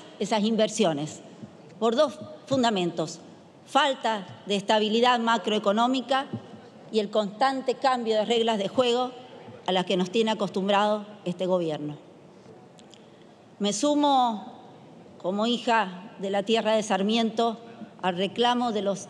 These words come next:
diputados preopinantes y nuestra preocupación y nuestro rechazo a la reducción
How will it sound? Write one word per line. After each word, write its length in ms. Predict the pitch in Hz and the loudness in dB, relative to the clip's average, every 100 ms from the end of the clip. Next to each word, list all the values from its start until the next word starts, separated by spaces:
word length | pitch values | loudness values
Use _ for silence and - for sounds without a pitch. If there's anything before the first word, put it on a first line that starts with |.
| - 196 | -6 -4
diputados 500 | 202 220 226 233 214 | 0 2 4 4 2
preopinantes 1000 | 220 208 202 196 214 240 240 233 - - - - - - - | 0 0 0 -2 2 2 2 0 -2 -10 -16 -18 -20 -20 -6
y 60 | 202 | -2
nuestra 640 | 196 196 202 190 - - | -2 0 2 2 -2 -4
preocupación 720 | 190 185 190 196 269 277 262 | -2 0 0 0 2 2 2
y 80 | 226 | -4
nuestro 260 | 185 190 | -2 -2
rechazo 640 | 180 196 190 254 - 262 254 - - - - - - | 0 0 2 0 0 -4 -4 -10 -20 -20 -20 -18 -4
a 100 | 185 | 2
la 140 | 202 | 2
reducción 640 | 196 214 208 208 254 254 | 2 0 -2 0 0 2